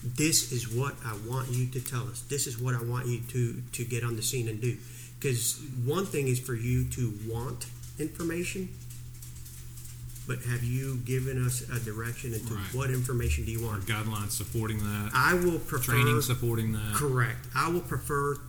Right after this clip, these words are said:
Speaker 1: to, for me, my perspective, and it has to do with where I work, I would much prefer for that incoming unit officer to take a strong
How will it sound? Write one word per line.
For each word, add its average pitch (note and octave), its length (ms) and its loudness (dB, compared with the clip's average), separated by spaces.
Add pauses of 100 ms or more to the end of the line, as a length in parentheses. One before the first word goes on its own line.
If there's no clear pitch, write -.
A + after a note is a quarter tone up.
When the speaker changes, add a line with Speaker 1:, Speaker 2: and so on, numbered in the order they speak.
(120)
Speaker 1:
to, B2+ 360 4
for B2 240 2
me, B2 440 6 (120)
my A2+ 100 -4
perspective, B2 880 -4
and A2 100 -2
it A2 100 -2
has A#2 180 -2
to C3 120 -4
do A#2+ 180 0
with B2 160 0
where B2 160 0
I D3 180 -2
work, C3 300 -2 (540)
I A2+ 140 0
would C#3 200 0
much B2 360 2
prefer C3 360 -4
for A#2 180 -4
that G#2+ 140 -4
incoming A#2+ 500 0
unit A#2 260 0
officer A#2 580 -4 (380)
to B2 100 -4
take B2 400 0
a A2+ 140 0
strong B2 880 0